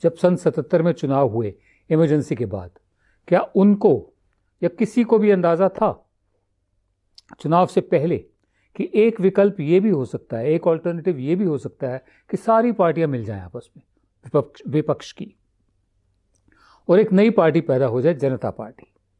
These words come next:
अब वो जैसी भी रही लेकिन एक विकल्प तो निकला।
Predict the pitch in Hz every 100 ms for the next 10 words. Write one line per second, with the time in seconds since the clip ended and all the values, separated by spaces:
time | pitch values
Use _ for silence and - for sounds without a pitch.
0 | _ _ _ _ _ _ _ _ _ _
1 | _ - 147 185 120 135 127 208 190 165
2 | 117 110 101 127 165 165 120 120 143 147
3 | - 165 156 202